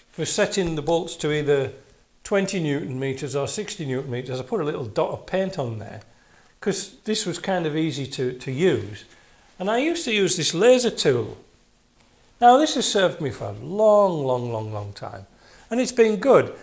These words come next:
And it's, I've, I've set it at sixty, um, sixty degrees, so that when you turn it, it tightens it down.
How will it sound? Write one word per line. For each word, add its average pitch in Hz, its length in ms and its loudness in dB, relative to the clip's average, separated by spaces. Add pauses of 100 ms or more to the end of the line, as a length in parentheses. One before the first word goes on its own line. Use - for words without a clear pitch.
(160)
And 214 120 -2
it's, 214 180 -2 (200)
I've, 202 200 0
I've 240 140 6
set - 360 0
it 214 100 -6
at 202 120 -2
sixty, 175 840 -2
um, 147 320 0
sixty - 380 -6
degrees, 156 480 2
so 170 100 0
that 151 80 -4
when 185 160 0
you 147 60 -4
turn 196 300 0
it, 143 80 -4
it - 140 -8
tightens 147 460 -4
it 160 160 -8
down. 156 320 0